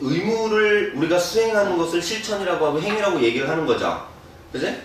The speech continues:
어, 근데 여기에서 볼 때 어떤 의무, 어떤 의무? 그러니까 나하고 가까운 사람들에 대한 의무가 있을 수 있고 나하고 먼 사람들에 대한 의무가 있을 수 있잖아. 이 둘을 구별해서 보자는 얘기지. 이 사람은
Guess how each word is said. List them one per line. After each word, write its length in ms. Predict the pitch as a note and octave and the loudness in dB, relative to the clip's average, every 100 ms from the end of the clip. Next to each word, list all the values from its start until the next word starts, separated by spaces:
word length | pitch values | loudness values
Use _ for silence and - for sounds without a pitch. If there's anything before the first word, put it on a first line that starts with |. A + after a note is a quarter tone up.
| - - - | -16 -20 -12
어, 160 | F2+ C3+ | -8 -6
근데 240 | E3 C3 | -2 0
여기에서 520 | B2 D#3+ F#3 F3+ F3 | 0 0 0 0 0
볼 240 | C#3 A#2 A2+ | -2 -4 -2
때 360 | F#3 - - - - - | 0 0 -2 -10 -16 -4
어떤 440 | C#3 - G#3 G3+ | -2 0 0 0
의무, 300 | G3 F#3+ F#3 | -2 -4 0
어떤 360 | - - F#3 E3+ | 0 2 0 -2
의무? 400 | C3+ A2+ - - - - - | 0 0 0 -4 -10 -20 -12
그러니까 260 | B2 B2 - | -4 -2 0
나하고 340 | C#3 C3 D3+ | 0 0 -2
가까운 480 | - - D3 D#3 D#3+ | -6 -4 2 2 2
사람들에 440 | D#3 C#3+ C#3 C3 | -2 -2 -4 -6
대한 160 | B2 B2 | -4 -2
의무가 340 | A2 A2 A#2+ | -2 -4 -4
있을 200 | A2+ A#2+ | -4 -6
수 120 | A2+ G#2 | -8 -10
있고 500 | G2+ F3 G#3+ - - - | -4 0 0 -2 -12 -8
나하고 420 | D#3 - C#3+ C#3+ | -4 -4 -4 -2
먼 280 | G#2 A2+ C#3 | 0 0 0
사람들에 500 | F3 F3 F3+ E3 D#3 | -2 -2 -2 -2 -2
대한 240 | C#3 B2+ | -2 -2
의무가 220 | G#2 A2 G2+ | -2 -4 -6
있을 240 | - G#2 | -6 -10
수 100 | - | -12
있잖아. 220 | - G2 | -10 -8
이 140 | C3+ E3+ | -6 -6
둘을 240 | C#3 B2 | -6 -6
구별해서 400 | A#2+ D3+ C3+ - | -4 -4 -2 -4
보자는 360 | G2+ - - E2 | -8 -8 -8 -10
얘기지. 240 | E2 E2 | -10 -10
이 20 | |
사람은 500 | E2+ - - - - | -10 -10 -6 -4 -4